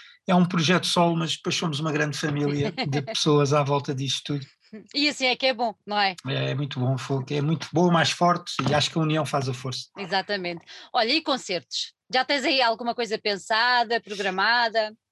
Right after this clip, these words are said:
Speaker 1: Sim, eh, portanto, eu, nesta altura, planos de futuro é sempre uma palavra quase proibida. "Ah,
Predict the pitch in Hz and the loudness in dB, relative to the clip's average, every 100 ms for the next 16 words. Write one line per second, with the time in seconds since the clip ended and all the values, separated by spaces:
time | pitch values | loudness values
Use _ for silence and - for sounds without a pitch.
0 | _ _ _ _ _ - - 156 117 120 | _ _ _ _ _ -4 2 2 2 -4
1 | - 175 147 147 147 143 139 - _ - | -8 -4 0 0 2 0 -2 -6 _ -2
2 | 139 - 123 139 160 175 156 151 - _ | 0 0 -2 -4 -2 2 2 0 -6 _
3 | - 170 160 180 - 180 196 180 175 180 | -18 -6 2 2 4 2 4 4 4 2
4 | 175 180 180 165 135 - - - - - | 4 6 6 4 2 0 -4 -14 -12 -8
5 | - 180 175 175 165 196 170 185 165 165 | 0 4 6 4 2 0 0 0 0 2
6 | 165 160 156 165 151 135 147 165 151 160 | 2 2 0 -2 -2 -4 -6 -4 -2 0
7 | 180 415 427 392 349 | 2 2 2 2 0